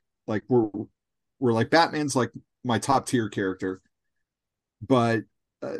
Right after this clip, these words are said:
second to that, like, my favorite D C character that's not Batman related is Wally West, and I've been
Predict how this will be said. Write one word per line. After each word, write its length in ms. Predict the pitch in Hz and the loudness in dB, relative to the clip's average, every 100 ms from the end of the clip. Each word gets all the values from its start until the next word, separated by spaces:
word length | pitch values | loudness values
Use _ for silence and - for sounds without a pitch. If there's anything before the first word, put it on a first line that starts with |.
| - | -8
second 480 | - - 156 156 120 | -4 2 2 4 4
to 100 | 123 | 4
that, 280 | 107 104 101 | 2 0 -2
like, 140 | 104 | -4
my 140 | 110 101 | -4 -6
favorite 500 | - 113 104 110 - - 120 | -2 -2 0 0 -2 -8 -14
D 140 | - 113 | -4 -4
C 220 | - 117 | -2 -8
character 520 | - 113 98 101 104 | -4 -2 -2 -2 -2
that's 260 | 101 98 - | -2 -4 -2
not 240 | 135 123 | 0 0
Batman 300 | 101 90 95 | -2 -4 -4
related 440 | 92 92 92 92 90 | -4 -4 -2 -2 -4
is 160 | 87 95 | -6 -6
Wally 280 | 87 85 | -6 -6
West, 380 | 82 67 53 - | -6 -8 -6 -8
and 80 | 90 | -4
I've 140 | 90 90 | -6 -2
been 400 | 98 98 98 | -2 -2 -6